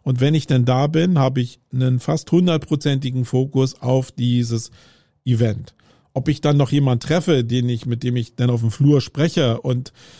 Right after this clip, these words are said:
äh, mir jetzt nicht eine Session angucke, das ist nochmal eine ganz andere Geschichte. Aber im Kern fahre ich dahin, um Fokus zu haben auf das Event und suche mir dann auf dem Event bestimmte Fokusteilbereiche aus.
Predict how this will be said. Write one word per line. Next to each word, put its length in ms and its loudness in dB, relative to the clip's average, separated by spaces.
äh, 200 4
mir 200 4
jetzt 180 0
nicht 160 0
eine 80 4
Session 340 -2
angucke, 560 -2
das 160 -4
ist 60 -10
nochmal 340 2
eine 100 0
ganz 180 0
andere 280 -2
Geschichte. 560 -6
Aber 180 0
im 120 -2
Kern 380 0
fahre 200 0
ich 80 -4
dahin, 340 2
um 180 -2
Fokus 460 -2
zu 140 0
haben 360 2
auf 280 -2
das 200 -2
Event 360 0
und 120 0
suche 160 -4
mir 100 2
dann 160 -2
auf 200 -4
dem 180 -4
Event 340 0
bestimmte 400 -4
Fokusteilbereiche 1000 -8
aus. 280 -18